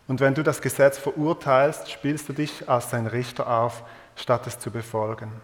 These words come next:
Also jetzt sind wir mitten in dieser Einander-Serie. Wir reden ja schon seit Wochen und noch für ein paar Wochen über unseren Umgang, über unser Leben miteinander. Und da kommt eben das schlecht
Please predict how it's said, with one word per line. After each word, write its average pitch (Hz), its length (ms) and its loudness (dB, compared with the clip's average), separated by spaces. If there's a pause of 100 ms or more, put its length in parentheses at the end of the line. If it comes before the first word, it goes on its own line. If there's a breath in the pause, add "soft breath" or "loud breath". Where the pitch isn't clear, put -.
(1040 soft breath)
Also 127 160 2
jetzt 127 120 -2
sind 135 120 2
wir 123 80 0 (100)
mitten 131 220 -2
in 127 40 -6
dieser 113 260 2 (280 loud breath)
Einander-Serie. 120 1200 0
Wir 117 120 -4
reden 120 240 0
ja 117 100 -2
schon 120 140 -2
seit 120 260 -8
Wochen 139 520 2 (240 loud breath)
und 135 120 0
noch 139 160 8
für 156 120 2
ein 147 140 0
paar 135 180 8
Wochen 139 480 0 (260 loud breath)
über 131 180 -4
unseren 135 280 -4
Umgang, 139 520 2
über 117 160 -4
unser 120 300 -2
Leben 120 220 2
miteinander. 113 760 0
Und 123 160 -8
da 135 80 8
kommt 135 220 0
eben 131 160 0
das - 280 -4
schlecht - 500 0